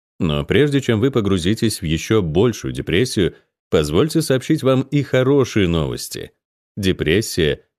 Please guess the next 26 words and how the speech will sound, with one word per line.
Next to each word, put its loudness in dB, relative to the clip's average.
это 0
болезнь, -2
и 0
она 2
не 2
обязательно 0
должна 0
быть -2
частью 0
вашей 2
жизни. -6
Еще 0
важнее 2
то, 2
что -2
вы 2
можете 0
справиться -2
с -8
ней, 0
освоив 0
несколько 0
простых 0
способов 0
поднятия 0
настроения. -4